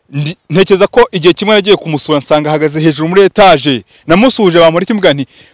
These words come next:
"Muraho, muraho, muraho." Ni muri ya minsi yari afungiye mu rugo.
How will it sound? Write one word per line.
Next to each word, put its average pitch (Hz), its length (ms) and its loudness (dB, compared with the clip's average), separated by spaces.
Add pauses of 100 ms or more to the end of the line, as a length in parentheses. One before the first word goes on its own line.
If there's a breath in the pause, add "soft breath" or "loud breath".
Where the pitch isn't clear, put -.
(140 soft breath)
"Muraho, 240 300 6
muraho, 247 240 6
muraho." 240 460 2
Ni 127 60 -8
muri 180 140 0
ya 185 80 2
minsi 165 180 -2
yari 151 120 4
afungiye 110 360 -6
mu 82 140 -18
rugo. 82 200 -20